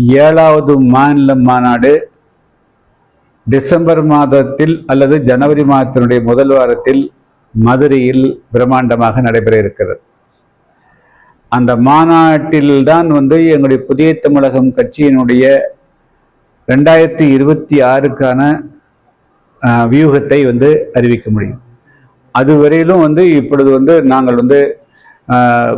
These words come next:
கூட்டணியை பற்றி நாங்கள் சிந்திக்கவில்லை. ஆனால் கூட்டணி இருக்கும்,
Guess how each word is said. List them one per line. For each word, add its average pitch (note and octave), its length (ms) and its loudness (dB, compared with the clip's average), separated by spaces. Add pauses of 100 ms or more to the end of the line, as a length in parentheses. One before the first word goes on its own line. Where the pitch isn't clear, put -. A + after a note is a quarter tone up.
(120)
கூட்டணியை C#3+ 540 0
பற்றி A#2+ 640 0
நாங்கள் A2 580 -2
சிந்திக்கவில்லை. A#2 640 -4 (880)
ஆனால் G3+ 360 -2
கூட்டணி F#3+ 380 -2
இருக்கும், D#3 840 0